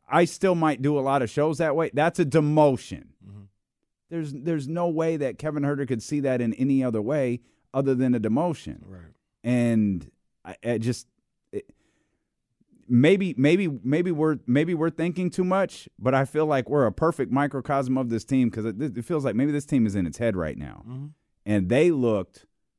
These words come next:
Speaker 1: we, we, we harped on how bad they look like. They look lost.
Speaker 2: Mm-hmm.
Speaker 1: Just lost on a basketball floor.
Speaker 2: And, and Mike Brown,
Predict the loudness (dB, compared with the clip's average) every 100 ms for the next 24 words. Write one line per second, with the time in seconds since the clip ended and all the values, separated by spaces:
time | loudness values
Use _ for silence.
0 | _ _ _ _ _ _ _ -2 2 2
1 | 2 0 0 0 2 2 0 -2 -2 -4
2 | -2 0 0 0 -2 -2 -6 -2 2 2
3 | 0 -6 -14 -8 -6 -6 -8 -20 -20 -16
4 | -16 -18 _ _ -10 0 2 2 -2 -20
5 | _ _ _ _ _ _ _ _ _ _
6 | _ -12 0 2 2 0 -6 -6 -4 -4
7 | -6 -10 -14 -12 -14 -16 -18 -20 _ -12
8 | -4 -4 -4 -4 -2 -2 -4 -4 -2 -2
9 | -2 0 0 0